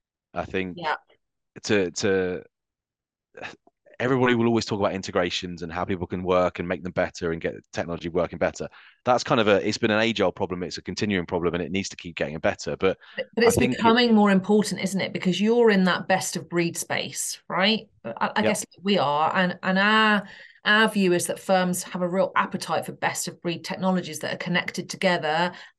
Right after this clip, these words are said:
Speaker 2: as a tech stack and ecosystem to support their business. And that's
Speaker 1: Yep.
Speaker 2: not just technologies within financial services, it's other tech they might be using, whether it's project management stuff or, or appointment booking stuff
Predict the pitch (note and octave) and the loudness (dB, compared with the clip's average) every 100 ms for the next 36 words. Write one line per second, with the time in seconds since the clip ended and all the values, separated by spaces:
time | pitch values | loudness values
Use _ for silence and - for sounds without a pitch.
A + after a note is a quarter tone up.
0 | - F#3 F#3 E3+ E3 - - - - F#3 | -2 0 2 0 -2 -4 -4 -4 -2 -2
1 | F#3+ F#3+ G3+ F3 - F3 E3+ C#3+ - - | 0 0 0 -2 -4 -6 -6 -6 -6 -6
2 | E3+ D3+ D3 D3+ - - C#3+ - _ F#3 | -6 -4 -4 -4 -6 -12 -14 -16 _ 0
3 | A3 - A3 A3+ - G#3 F#3+ - - _ | 2 4 4 2 2 0 0 -6 -12 _
4 | _ _ - - G3+ G3 F#3 F#3 E3+ F3 | _ _ -6 -4 0 0 0 -2 0 2
5 | G3 G#3 G3+ F3 D#3+ - D3 E3+ D#3 C#3+ | 6 6 4 0 -2 -4 -6 -4 -4 -4
6 | E3+ - - - A3 G#3 - D#3 E3 E3+ | -8 -4 -4 0 0 0 0 -4 -4 -6
7 | D#3+ - E3 D#3+ D#3 D#3 E3+ E3+ E3 - | -6 -8 -8 -8 -8 -6 -6 -4 -4 -4
8 | - - - - _ - F#3 - G3 F#3+ | -8 -12 -20 -20 _ -6 -4 0 2 2
9 | F#3 F3 - F#3+ E3+ E3 - E3 D3+ D3+ | -2 -2 -2 0 2 0 -2 0 2 4
10 | D3+ - - E3 D#3+ - C#3+ G#3+ G3 D#3 | 2 0 -2 -4 -4 -6 0 0 2 -2
11 | F#3 F#3+ F#3 E3 - F3 E3 E3 | -4 -2 -4 -6 -2 2 4 2